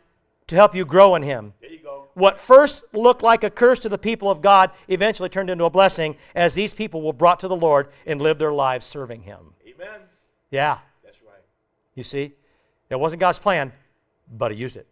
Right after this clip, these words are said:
Speaker 1: Now, the Gibeonites had to make a decision
Speaker 2: Yes.
Speaker 1: to become like that, and they did. It took time,
Speaker 2: Yes.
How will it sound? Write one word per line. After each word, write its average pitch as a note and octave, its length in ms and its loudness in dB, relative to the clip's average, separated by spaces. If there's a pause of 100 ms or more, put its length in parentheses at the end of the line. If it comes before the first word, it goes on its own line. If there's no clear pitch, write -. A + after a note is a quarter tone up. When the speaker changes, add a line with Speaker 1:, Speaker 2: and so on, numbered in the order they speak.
(540)
Speaker 1:
Now, C3 200 -10 (560)
the C#3 120 -16
Gibeonites A#2+ 380 -10
had B2 80 -12
to A#2 80 -16
make A2 100 -10
a G#2+ 60 -16
decision F3 420 -12 (160)
Speaker 2:
Yes. - 80 -20 (220)
Speaker 1:
to B2+ 80 -16
become F#3 480 -10 (180)
like G#2+ 180 -14
that, G2+ 220 -18 (640)
and A2 100 -18
they F#2 100 -14
did. B2+ 200 -10 (380)
It - 80 -20
took C#3+ 120 -12
time, G3+ 300 -8 (320)
Speaker 2:
Yes. - 80 -20